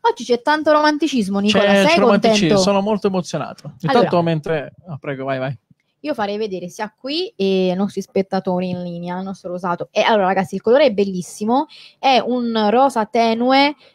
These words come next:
Speaker 1: eh... avete presente la buccia di cipolla? Esatto, que-, il colore, non, non, non l'odore, ragazzi, il colore.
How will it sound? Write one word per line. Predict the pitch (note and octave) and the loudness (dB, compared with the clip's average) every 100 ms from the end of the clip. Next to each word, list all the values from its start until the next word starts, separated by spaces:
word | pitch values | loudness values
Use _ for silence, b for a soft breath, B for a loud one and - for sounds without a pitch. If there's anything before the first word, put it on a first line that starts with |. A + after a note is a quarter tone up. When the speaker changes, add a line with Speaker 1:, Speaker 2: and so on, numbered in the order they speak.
| _ | _
Speaker 1:
eh... | B2 F3+ E3+ D#3+ F#2+ _ - - A#3 | -10 -8 -8 -12 -14 _ -20 -18 -4
avete | - B3 B3 | 2 4 4
presente | B3+ C4+ C4 B3+ | 2 0 0 2
la | A3+ | 4
buccia | A#3 - B3 | 2 0 -2
di | A#3+ | -2
cipolla? | C#4+ C#4+ B3 B3 D#4 - | -2 2 2 2 -4 -8
Esatto, | F#3+ F#3 - | -8 -6 -4
que-, | F#3 F3 _ _ _ _ | -4 -4 _ _ _ _
il | G#3+ | -4
colore, | - A#3 G3+ | 2 4 4
non, | F3+ G3 G#3 | 0 -6 -8
non, | A3+ A3 G3 | -8 -8 -6
non | A3 G#3 | -4 0
l'odore, | F#3 F3 F3 | 0 0 2
ragazzi, | F#3 F#3 E3 D3 | 2 2 0 -4
il | D3+ | 0
colore. | E3 A#3 F3 | 4 4 4